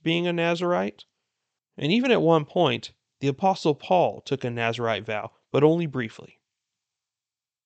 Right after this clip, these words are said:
But these are some of the more famous people that took a Nazirite vow. And ultimately, the word Nazirite is a play on the Hebrew verb for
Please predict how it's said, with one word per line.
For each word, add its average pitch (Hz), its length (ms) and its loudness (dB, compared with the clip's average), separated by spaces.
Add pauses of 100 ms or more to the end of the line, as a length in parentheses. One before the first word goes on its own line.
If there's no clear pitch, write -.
But 123 140 -2
these 202 180 2
are 185 140 6
some 151 240 0
of 135 60 0
the 127 80 -2
more 120 120 -2
famous 131 440 -2
people 104 360 -10
that 98 120 -14
took - 200 -8
a 110 40 -10
Nazirite 104 520 -8
vow. 101 300 -12 (340)
And - 120 2
ultimately, 143 640 2 (800)
the 131 100 -4
word 175 400 2
Nazirite 127 760 -2 (380)
is 156 420 2 (380)
a 135 120 -2
play 165 580 4 (100)
on 135 420 0 (120)
the 123 160 -6
Hebrew 135 480 -4
verb 113 420 0
for 110 420 -4